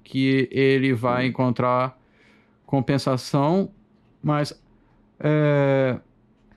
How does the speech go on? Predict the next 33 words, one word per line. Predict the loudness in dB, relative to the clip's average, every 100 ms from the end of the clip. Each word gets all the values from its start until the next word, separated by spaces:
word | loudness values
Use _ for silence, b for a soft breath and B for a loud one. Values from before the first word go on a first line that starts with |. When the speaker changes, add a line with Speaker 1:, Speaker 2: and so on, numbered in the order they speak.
| _
Speaker 1:
Ah, | 0 2
não, | 4 2
sabe | 0 -2 0
que | 2
eu | 2
acho | 0 -2 -2
que | 0
eu | 0
vi | 0 -2
isso | 0 -2
aqui, | -2 0 2 4 4 4 2 2 -2
Sup? | -4 -4 -2
Eu | -2
acabei | -2 0 0
não | 0
botando | 0 0 0 0
nas | 0 0
análises. | 0 0 0
Eu | 0
acho | 0 -2
que | -4
o |
computador | -4 -2 -2
faz | -2 0
o | 0
lance | 2 0 -4
que | 0 0
a | 2
gente | 0 -2
vai | -4 -2
menos | 0 2 2
imaginar | 2 2 0 0 0 0
aqui, | -2 -2 -2